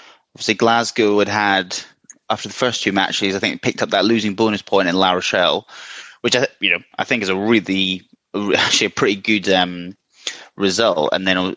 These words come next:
we had got the win against Exeter, and, you know, ultimately have had an away game against Exeter and a home game against La Rochelle and taken nothing from it. So I appreciate probably in the context of,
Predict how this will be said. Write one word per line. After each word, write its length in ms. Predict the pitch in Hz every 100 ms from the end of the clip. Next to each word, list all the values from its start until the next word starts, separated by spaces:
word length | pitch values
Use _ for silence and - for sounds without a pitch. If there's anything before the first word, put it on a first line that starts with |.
| -
we 180 | 98 -
had 200 | - 101
got 140 | 110 -
the 60 |
win 160 | 95 95
against 320 | 90 87 85
Exeter, 460 | 98 - - - 80
and, 260 | 82 90 113 - - - - _ -
you 80 |
know, 80 | 87 - _ _ _ _ _ _ _
ultimately 580 | - 113 - 80 78 87
have 140 | 90 -
had 540 | 101 95 90 87 - - _
an 80 | 101
away 260 | 104 127 120
game 240 | 104 95
against 300 | 92 90 85
Exeter 520 | 90 - - 87 85 - _ _
and 260 | - 87 85
a 40 |
home 220 | 85 98 98
game 240 | 87 82
against 260 | 82 82 87
La 120 | 82
Rochelle 420 | 80 - 85 80
and 100 | 80
taken 340 | 90 87 87
nothing 480 | 82 82 82 78 78 _
from 280 | - 92 80
it. 80 | - _ - - - - - _
So 480 | - - 85 80 80 - _ _ _ -
I 40 | 104
appreciate 520 | - 120 - 98 -
probably 240 | 104 98
in 80 | 90
the 60 | 92
context 540 | 104 95 82 - -
of, 160 | 85